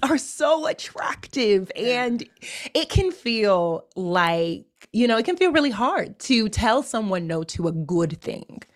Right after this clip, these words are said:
Speaker 2: Right. So I think I practice the discipline of trial and error. <laughs> I
Speaker 1: So good.
Speaker 2: practice the
Speaker 1: <laughs>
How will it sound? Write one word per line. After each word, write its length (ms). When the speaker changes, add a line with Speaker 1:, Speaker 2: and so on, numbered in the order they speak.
Speaker 2:
Right. 400
So 160
I 160
think 340
I 120
practice 560
the 100
discipline 800
of 180
trial 300
and 120
error. 520
<laughs> 60
I 60
Speaker 1:
So 140
good. 280
Speaker 2:
practice 280
the 120
Speaker 1:
<laughs> 40